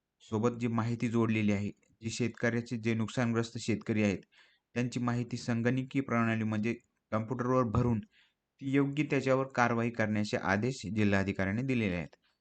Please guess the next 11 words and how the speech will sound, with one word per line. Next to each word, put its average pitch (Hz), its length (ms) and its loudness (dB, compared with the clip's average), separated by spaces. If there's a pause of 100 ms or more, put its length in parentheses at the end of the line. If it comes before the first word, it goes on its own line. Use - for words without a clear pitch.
(280)
चालू 127 240 2
हंगामामध्ये 131 760 2 (140)
यापूर्वी 117 520 0
सर्व 135 400 0
विभागांना 113 580 0 (180)
शेती 127 340 -2
पिकाच्या 143 440 -2
नुकसानीकरता 123 840 -2
वितरित 131 400 0 (100)
करण्यात 123 340 -2
आलेल्या 107 420 0